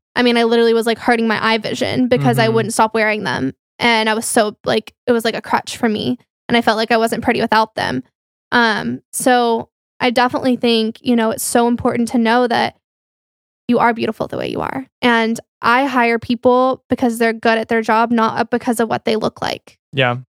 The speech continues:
Speaker 1: And I've never been a superficial hire, like, "Oh, she's pretty, she can work here." Like,
Speaker 2: Yeah,
Speaker 1: no.
Speaker 2: no, you would much rather. And that's the thing is, like,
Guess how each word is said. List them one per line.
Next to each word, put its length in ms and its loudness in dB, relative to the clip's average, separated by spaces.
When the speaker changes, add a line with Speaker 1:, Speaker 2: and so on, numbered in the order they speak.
Speaker 1:
And 280 2
I've 120 2
never 300 2
been 280 0
a 80 -2
superficial 560 -2
hire, 280 -2
like, 200 -2
"Oh, 120 2
she's 240 -4
pretty, 320 0
she 200 -6
can 180 0
work 180 -6
here." 380 -4
Like, 120 2
Speaker 2:
Yeah, 180 2
Speaker 1:
no. 120 0
Speaker 2:
no, 60 -6
you 180 -2
would 140 0
much 640 0
rather. 680 0
And 220 2
that's 160 -2
the 80 -6
thing 240 0
is, 160 -4
like, 220 -2